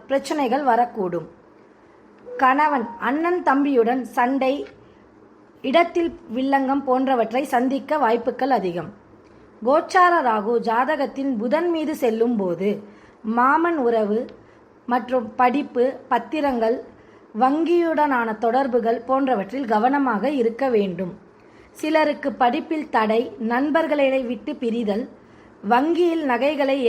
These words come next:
ஏலத்திற்கு செல்லுதல், பத்திரத்தில் வில்லங்கம் போன்றவற்றை சந்திக்க நேரிடும். கோச்சார ராகு பகவான் ஜாதகத்தில் உள்ள குருவின் மீது செல்லும் போது குழந்தை, நல்ல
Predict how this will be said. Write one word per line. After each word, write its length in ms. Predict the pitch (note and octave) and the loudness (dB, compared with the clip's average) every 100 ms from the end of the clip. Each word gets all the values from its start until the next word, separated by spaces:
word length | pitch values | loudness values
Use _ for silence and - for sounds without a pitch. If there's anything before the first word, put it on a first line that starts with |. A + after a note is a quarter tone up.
| A#3+ | 0
ஏலத்திற்கு 520 | C#4 C#4 C#4 C4+ C#4 | 0 -2 -4 -4 -6
செல்லுதல், 420 | B3 G#3 G#3+ F#3+ B3+ - - - - - - | -2 -2 -2 -2 -6 -10 -20 -20 -20 -8 -2
பத்திரத்தில் 580 | C4 E4+ F4 E4 E4 D4 | 0 2 2 2 -2 -4
வில்லங்கம் 480 | B3+ C4+ C#4+ C#4 C#4+ C4 | -2 0 0 0 -2 -2
போன்றவற்றை 520 | A#3+ A#3+ G#3+ G#3 A#3+ C#4+ | -2 -2 -4 -2 -2 0
சந்திக்க 400 | B3+ B3+ C#4 C#4 C4+ | 0 0 -2 0 0
நேரிடும். 400 | G#3+ F3+ E3+ E3 - - - - - - - - - - - - - - - - F#3+ | 0 -2 -6 -10 -16 -20 -20 -20 -20 -20 -20 -12 -8 -8 -12 -20 -20 -20 -20 -16 -2
கோச்சார 520 | A3 D4 D4 E4 D#4+ D4 | 0 0 2 2 2 0
ராகு 200 | A3 A3+ A3+ | 0 0 0
பகவான் 380 | G#3 F#3+ G3 G#3 F3+ E3 | 0 0 0 -2 -4 -4
ஜாதகத்தில் 600 | G3+ B3 D4 D4+ D4+ D4 A3 | -2 0 -2 -4 -4 -2 -2
உள்ள 240 | E3+ F#3+ F#3+ | -2 -4 -2
குருவின் 360 | B3 C#4 D#4 D#4 | -2 -2 -2 -2
மீது 200 | C4+ C4 - | -2 -2 0
செல்லும் 340 | G#3+ G#3+ A3 G3 | 0 0 0 -2
போது 260 | E3 D#3+ G#3 G3+ - | -2 0 -2 -2 -4
குழந்தை, 440 | A3+ B3+ B3+ A3 - A3 | -2 0 0 -2 -2 -2
நல்ல 260 | G#3 A#3 | -2 -2